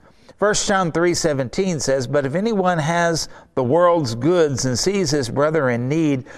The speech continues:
and yet closes his heart against him, how does God's love abide in him?" In other words,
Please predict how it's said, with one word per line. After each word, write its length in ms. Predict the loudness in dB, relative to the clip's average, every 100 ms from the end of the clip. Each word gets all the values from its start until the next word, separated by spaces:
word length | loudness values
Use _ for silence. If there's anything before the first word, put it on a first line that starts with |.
| -20 -14 -4
and 180 | 0
yet 260 | 0 0 -2
closes 520 | 0 2 2 0 0
his 220 | -2 -2
heart 340 | 0 2 2 2
against 480 | -2 -2 -2 -2 -2
him, 240 | -2 -2 -8 -20 -2
how 180 | 0 2
does 240 | 0 -2
God's 480 | 0 2 2 0 -2
love 340 | 0 0 0
abide 460 | -2 0 0 0 -2
in 120 | -4
him?" 220 | -2 -2
In 80 | 0
other 180 | 0 2
words, 460 | 2 2 0 -4